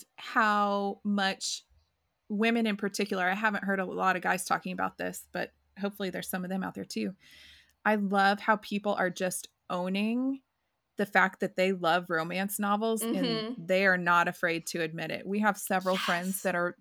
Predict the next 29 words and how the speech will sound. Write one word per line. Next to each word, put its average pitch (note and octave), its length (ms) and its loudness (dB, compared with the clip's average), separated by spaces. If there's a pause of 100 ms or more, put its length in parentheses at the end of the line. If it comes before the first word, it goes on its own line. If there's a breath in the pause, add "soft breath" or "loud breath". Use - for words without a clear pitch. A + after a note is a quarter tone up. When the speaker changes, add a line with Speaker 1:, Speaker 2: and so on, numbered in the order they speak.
Speaker 1:
that F#3 220 4
is F#3 140 0
their F3+ 220 2
genre. F#3+ 400 2
That F3 240 -2
is F#3 180 -2
what F#3 200 -4
they G3 160 0
Speaker 2:
Mm-hmm. F#3 120 -2
Speaker 1:
really E3+ 260 -4
enjoy. F3+ 540 -4 (540 soft breath)
And F#3 300 -2 (160)
that G3 340 4
was G3+ 200 2
really G#3+ 300 2
good F#3+ 260 0
for F#3 100 2
me E3+ 320 -4
to C4 160 -4
see C#4+ 260 -2
because F#3 600 -4 (160)
I F#3 720 2 (420)
was F#3 280 -2
brought F#3 320 6
up E3 260 -2
with F3 160 -4
that F#3 240 0
being E3+ 220 -8
like D3 360 -6